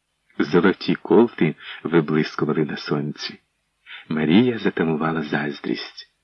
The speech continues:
Такі колти не щодня зустрічаються.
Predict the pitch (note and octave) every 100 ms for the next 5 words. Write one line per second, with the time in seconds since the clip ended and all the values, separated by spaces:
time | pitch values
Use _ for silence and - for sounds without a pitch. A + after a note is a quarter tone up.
0 | - - - - - - F2 G#2 A2+ G2+
1 | G2+ - F#2+ D#2+ D#2+ F2+ - - G2+ -
2 | F2+ D#2 _ - -